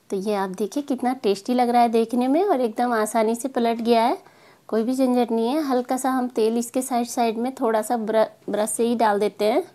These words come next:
ऐसे करके, ताकि दूसरी साइड से भी जले ना, हल्का सा बन जाए तेल हल्का सा डाल के और ऐसे हिला लेंगे इसको। तो ये दूसरी साइड से भी बन गया है, तो दो तीन बार इसे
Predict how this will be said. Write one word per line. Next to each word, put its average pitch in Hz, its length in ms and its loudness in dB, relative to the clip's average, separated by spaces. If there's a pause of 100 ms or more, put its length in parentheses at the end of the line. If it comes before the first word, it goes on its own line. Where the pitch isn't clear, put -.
(220)
ऐसे 208 200 -6
करके, 208 380 -4 (880)
ताकि 202 220 0
दूसरी 220 360 -4
साइड 220 280 -2
से - 160 -6
भी 220 120 -6
जले 202 340 0
ना, 262 160 -2 (500)
हल्का 196 240 -8
सा 233 180 -4
बन 208 300 -4
जाए 196 340 -2 (540)
तेल 208 280 2
हल्का 208 300 -6
सा 208 160 -8
डाल 190 260 -4
के 311 220 -4 (960)
और 208 100 -4
ऐसे 196 280 -6 (340)
हिला 202 220 -2
लेंगे 208 340 0
इसको। 285 320 -2 (2250)
तो 220 60 0
ये 214 260 2
दूसरी 214 380 -8
साइड 220 300 -4
से - 180 -8
भी 214 140 -6
बन 202 280 -4
गया 233 180 -4
है, 311 120 -6 (380)
तो 247 80 -6
दो 214 200 -2
तीन 214 280 -2
बार 214 200 -2
इसे 220 320 -4